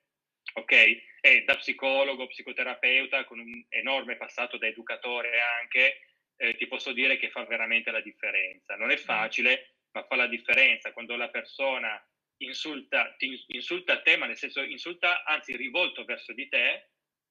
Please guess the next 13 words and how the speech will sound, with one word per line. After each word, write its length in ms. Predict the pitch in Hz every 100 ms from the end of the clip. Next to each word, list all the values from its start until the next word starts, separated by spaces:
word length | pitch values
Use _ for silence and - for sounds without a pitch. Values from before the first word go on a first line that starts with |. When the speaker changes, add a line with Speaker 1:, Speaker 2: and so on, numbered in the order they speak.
| _
Speaker 1:
ma 120 | 135
tu 100 | -
capisci 460 | - 165 139 - 185
che 100 | 135
in 60 |
realtà 260 | 131 151 143
no-, 220 | 123 139 - - -
non 160 | 135 135
sta 140 | -
insultando 840 | 185 - 120 - 135 135 131 131 - _
Ivan 400 | 160 151 131 123
Ferrero, 760 | - 131 117 123 113 110 110 _ _ _ _ _
Speaker 2:
Mhm. 400 | 190 175 170 175